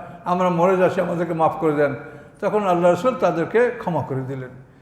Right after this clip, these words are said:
সুমামা ইবনে উসালকে বললেন যে, "তুমি এদেরকে গম আগের মতো সরবরাহ করো", আর আল্লাহর কাছেও দোয়া করলেন। এভাবে আল্লাহ রসুল তাদের এই, মানে, দুর্ভিক্ষ, তাদের যে কষ্ট, এটা আল্লাহ রসুলের জন্যই তাদেরকে আল্লাহ কষ্ট দিয়েছেন। এবং আল্লাহ রসুলের দোয়ায়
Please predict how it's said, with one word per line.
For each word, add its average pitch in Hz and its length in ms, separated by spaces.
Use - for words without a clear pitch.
সুমামা 185 380
ইবনে 180 160
উসালকে 214 380
বললেন 214 340
যে, 214 100
"তুমি 180 280
এদেরকে 170 460
গম 170 340
আগের 165 280
মতো 160 200
সরবরাহ 151 600
করো", 147 180
আর 151 140
আল্লাহর 151 320
কাছেও 226 380
দোয়া 147 240
করলেন। 139 380
এভাবে 202 380
আল্লাহ 175 300
রসুল 185 280
তাদের 165 320
এই, 160 200
মানে, 165 340
দুর্ভিক্ষ, 185 520
তাদের 170 360
যে 160 160
কষ্ট, 226 340
এটা 170 460
আল্লাহ 170 360
রসুলের 190 400
জন্যই 214 260
তাদেরকে 240 400
আল্লাহ 220 260
কষ্ট 214 220
দিয়েছেন। 233 440
এবং 269 200
আল্লাহ 208 300
রসুলের 185 380
দোয়ায় 180 320